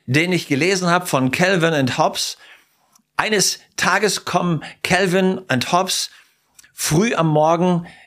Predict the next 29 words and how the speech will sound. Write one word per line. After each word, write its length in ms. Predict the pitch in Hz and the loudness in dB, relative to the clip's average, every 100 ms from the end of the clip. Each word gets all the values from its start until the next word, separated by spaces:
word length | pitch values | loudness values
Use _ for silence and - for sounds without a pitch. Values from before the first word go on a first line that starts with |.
| _ | _
in 140 | 135 | -2
das 260 | 165 156 139 | 0 0 0
Wohnzimmer. 720 | 170 143 - 113 92 - - _ _ _ _ _ _ - - | 2 0 -2 -2 -4 -8 -12 _ _ _ _ _ _ -20 -2
Die 80 | 143 | 2
Mutter 340 | 214 247 233 | 2 2 0
sitzt 360 | 175 180 185 175 | -2 -4 -4 -4
in 100 | 156 | -2
ihrem 240 | 151 147 | 0 0
Lieblingssessel, 960 | 170 262 226 208 180 - 208 202 202 190 | 0 0 -2 -4 -4 -2 -2 0 0 0
nippt 380 | 170 226 240 - | 2 0 0 -2
an 140 | 175 | -2
ihrem 380 | 170 139 120 - | 0 0 0 -2
Kaffee 680 | - - - 131 247 247 247 - - _ - _ | -4 -4 -2 0 0 0 -4 -12 -20 _ -20 _
und 140 | 185 | -2
sie 140 | 185 180 | 0 0
schaut 480 | - 269 285 247 | 0 2 2 2
auf 160 | 196 170 | 0 0
den 180 | 170 165 | 0 2
jungen 300 | 185 202 185 | 2 2 2
Calvin. 580 | 226 208 165 120 101 - _ _ _ _ _ _ - - | 2 2 2 2 0 -8 _ _ _ _ _ _ -20 -8
Sie 140 | 196 | -2
ist 120 | 190 | 0
verwundert 540 | 220 208 240 294 214 165 | 0 -2 -2 0 0 0
und 140 | 143 | 0
gleichzeitig 920 | 147 170 208 208 - - 190 190 - | 2 2 2 -2 -4 -2 0 0 0
amüsiert 720 | 175 175 156 240 170 117 - - - - | 2 2 2 2 2 0 -6 -18 -20 -2
über 260 | 147 190 160 | 0 0 -2
seine 240 | 175 170 | 0 -2
Kostümierung. 1040 | - 185 - 190 202 254 226 110 92 - | 0 -2 0 0 2 2 2 0 -2 -6